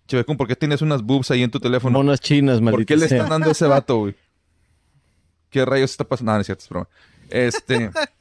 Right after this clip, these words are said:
Speaker 2: <laughs>
Speaker 1: no, sí había boobs ahí. Eh, dice, "Qué raro que tú no uses redes, no, no tienes, no, no tengo un Instagram personal, no tengo Facebook".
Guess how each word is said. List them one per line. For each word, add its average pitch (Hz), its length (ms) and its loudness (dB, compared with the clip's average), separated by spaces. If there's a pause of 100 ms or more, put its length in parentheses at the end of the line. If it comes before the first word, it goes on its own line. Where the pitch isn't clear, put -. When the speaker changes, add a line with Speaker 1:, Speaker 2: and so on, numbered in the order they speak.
(200)
Speaker 2:
<laughs> - 480 -20
Speaker 1:
no, 110 140 -6
sí - 120 -8
había 104 160 0
boobs 95 260 -8
ahí. 95 200 -12 (440)
Eh, 123 520 0 (1000)
dice, 135 180 -4
"Qué 147 120 -4
raro 147 160 0
que - 80 -6
tú 131 140 -6
no 135 80 0
uses 139 400 -6 (180)
redes, 196 380 -2
no, 139 120 0
no 156 140 -4
tienes, 226 240 -4
no, 143 160 0
no 139 140 0
tengo 156 280 0
un 139 200 0
Instagram 120 300 -4
personal, 135 400 -2
no 139 100 -4
tengo 120 480 2
Facebook". 135 400 -4